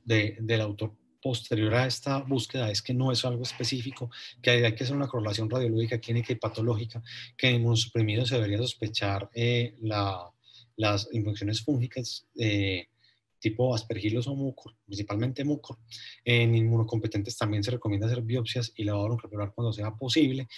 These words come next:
Eh, en los laboratorios, solicitar laboratorios según clínica, por ejemplo, tuberculosis o ancas, si sospechamos Wegener, eh, considerar, eh, T B I para coccidioides, eh, s-, dependiendo de la epidemiología local.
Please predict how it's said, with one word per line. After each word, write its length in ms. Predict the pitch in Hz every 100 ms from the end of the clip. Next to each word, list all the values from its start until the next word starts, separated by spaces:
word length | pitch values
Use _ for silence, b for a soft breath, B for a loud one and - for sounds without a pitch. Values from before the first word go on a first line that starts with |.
| B B B
Eh, 440 | 123 117 110 110 110 _ _
en 100 | -
los 120 | 120 117
laboratorios, 840 | 110 110 107 113 110 135 123 - _
solicitar 380 | - 110 110 110
laboratorios 360 | 127 127 120
según 200 | 123 110
clínica, 420 | 107 127 120 120
por 120 | 110 107
ejemplo, 160 | 107
tuberculosis 640 | 117 123 - 107 101 120 113
o 180 | 107
ancas, 280 | 104 104 120
si 240 | 113 - 101
sospechamos 560 | - 101 - 101 107 117
Wegener, 380 | 127 123 131 - B B B B
eh, 300 | - 117 113
considerar, 800 | 107 123 110 113 107 107 107 101 -
eh, 360 | 127 120 123 -
T 160 | 127
B 160 | 127 123
I 60 |
para 240 | 120 131 120
coccidioides, 720 | - - 139 135 123 135 -
eh, 380 | 120 104 98 101 - _ _ -
s-, 280 | - - -
dependiendo 440 | 120 113 107 104 107
de 60 | 120
la 40 |
epidemiología 640 | 113 - 101 98 95 92 95
local. 320 | 101 156